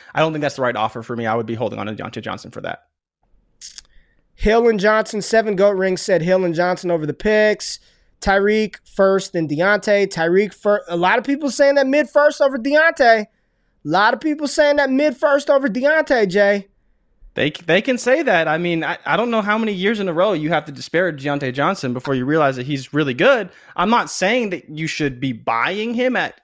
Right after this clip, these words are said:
Speaker 1: at cost, but I've been saying for how long, Ray? Two years, Deontay Johnson's gonna be the guy, and people are now realizing it finally, and now they're saying he's too expensive. But I don't think a bet on Kayshon Boutte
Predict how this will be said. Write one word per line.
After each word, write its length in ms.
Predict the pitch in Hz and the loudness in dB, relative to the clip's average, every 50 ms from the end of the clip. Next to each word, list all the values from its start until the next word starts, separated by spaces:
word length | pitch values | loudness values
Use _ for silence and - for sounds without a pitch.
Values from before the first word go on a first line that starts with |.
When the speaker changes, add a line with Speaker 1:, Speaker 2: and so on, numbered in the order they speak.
| - | -4
Speaker 1:
at 200 | - 143 107 - | -4 -4 -4 -4
cost, 480 | - - - 392 339 226 190 - - 156 | -6 -4 -2 0 0 -2 -2 -4 -6 -2
but 220 | 156 160 143 - | 0 0 0 0
I've 200 | - 123 151 160 | -2 -2 -2 -2
been 200 | 185 180 170 170 | -2 -4 -4 -4
saying 440 | - - - - 240 247 240 220 202 | -6 -6 -4 0 2 2 2 2 0
for 180 | 180 - 180 156 | 0 0 0 0
how 200 | 156 175 208 220 | 2 0 0 0
long, 280 | 214 254 262 254 214 | 2 2 0 0 0
Ray? 180 | 175 175 180 175 | 0 0 0 -2
Two 220 | 170 - 226 240 | -2 -4 -4 -2
years, 520 | 247 226 262 277 262 226 196 185 - - - _ _ _ _ _ _ _ _ _ - | -2 -2 -2 -2 -2 -2 -4 -4 -6 -10 -16 _ _ _ _ _ _ _ _ _ -2
Deontay 360 | 151 165 - - 190 254 220 175 | 0 0 0 0 -2 -2 -2 0
Johnson's 380 | 196 214 240 233 - 208 175 160 | 0 0 0 0 -2 -4 -6 -4
gonna 140 | 175 180 175 | -2 -2 -2
be 100 | 185 180 | -2 -2
the 80 | 180 | -4
guy, 340 | 170 156 170 214 247 170 147 | 0 0 0 0 0 0 0
and 300 | 131 135 139 131 117 _ | 0 0 -2 -2 -4 _
people 300 | - 156 170 165 - 175 | -6 -4 -4 -2 0 0
are 160 | 160 147 139 139 | 0 2 2 0
now 320 | 147 151 165 160 143 131 | 0 0 0 0 0 -2
realizing 580 | 127 120 143 156 160 151 143 123 120 - 127 127 | -4 -4 -2 -2 0 0 0 0 -2 -4 -6 -8
it 100 | 120 113 | -8 -6
finally, 460 | - 131 123 120 120 123 120 110 - _ _ _ _ _ - | -4 -4 -4 -4 -4 -6 -6 -6 -8 _ _ _ _ _ -6
and 100 | - 131 | -4 -2
now 200 | 139 147 175 180 | 0 0 0 -2
they're 140 | 175 160 147 | -2 -4 -8
saying 280 | - - 143 135 131 131 | -8 -8 -8 -8 -8 -10
he's 160 | 127 117 - | -10 -10 -10
too 140 | - 131 117 | -8 -8 -8
expensive. 480 | 101 - - 143 127 127 - 95 104 | -8 -8 -6 -6 -6 -6 -8 -8 -4
But 80 | 110 123 | -2 -2
I 40 | 135 | 0
don't 220 | 165 180 180 - | 0 0 -2 -2
think 240 | - 175 160 147 - _ _ _ _ _ _ _ _ - | -2 -2 -2 -2 -4 _ _ _ _ _ _ _ _ -4
a 80 | 156 139 | -2 0
bet 260 | 123 165 175 - - | 2 0 0 0 -2
on 160 | 156 147 143 | -4 -6 -6
Kayshon 480 | - - 160 156 143 - 151 139 127 127 | -4 -4 -4 -4 -2 -2 -2 -2 -2 -4
Boutte 540 | 131 117 - - 139 143 170 180 202 202 | -6 -8 -6 -2 -2 0 0 -2 -4 -8